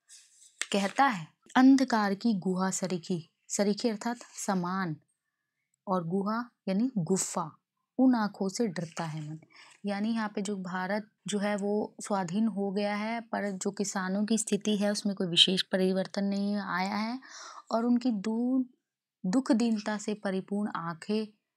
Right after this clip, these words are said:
जो है वो कवि उनकी ओर देखता है और उन आंखों को देखकर भयभीत हो जाता है। क्यों भयभीत हो जाता है?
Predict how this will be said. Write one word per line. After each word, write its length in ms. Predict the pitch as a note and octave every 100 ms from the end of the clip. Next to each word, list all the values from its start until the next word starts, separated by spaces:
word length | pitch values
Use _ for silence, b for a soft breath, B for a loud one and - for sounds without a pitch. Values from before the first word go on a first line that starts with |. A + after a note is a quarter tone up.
| _ _ _ F3+
जो 140 | G3
है 160 | G3 G3
वो 220 | F#3+ G3+
कवि 300 | G3+ G3 G#3+
उनकी 320 | A3 G#3 G3+
ओर 140 | G3
देखता 480 | F3 D3+ F3 - A3
है 140 | G#3+ A#3+
और 240 | G#3 A3
उन 100 | A3+
आंखों 260 | A3 G#3 G#3+
को 140 | A3
देखकर 380 | F#3 F3+ - A3+
भयभीत 600 | E3 E3 F3 E3 G3+ G#3
हो 120 | E3
जाता 300 | D#3 D3 -
है। 260 | C#3+ D#3 _ B B B B
क्यों 180 | C4
भयभीत 500 | A3+ A#3+ A3 A#3 A#3
हो 80 | A#3+
जाता 320 | A3 G#3+ G#3
है? 260 | G#3+ G#3+ C4